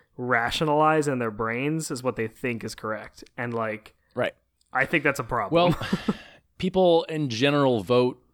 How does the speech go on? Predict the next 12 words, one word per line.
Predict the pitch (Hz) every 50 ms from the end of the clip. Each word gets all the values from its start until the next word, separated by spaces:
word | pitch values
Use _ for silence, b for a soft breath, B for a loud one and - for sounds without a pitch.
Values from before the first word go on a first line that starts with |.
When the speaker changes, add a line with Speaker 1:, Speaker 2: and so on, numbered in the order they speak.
| _ _ _ _ _ _ _ -
Speaker 2:
with, | 113 117 123 120 - - - - - - - - -
um, | 117 117 117 120 120 120 117 117 117 117 117 117 - -
u-, | 120 -
under | - 127 123 131 131
an | 131 127 123
emotional | 131 123 127 143 151 - - 90 82
context | - 78 76 - - - - - - - -
a | -
lot | 85 80 78
of | 76
the | 80
time. | - - 73 69 85 85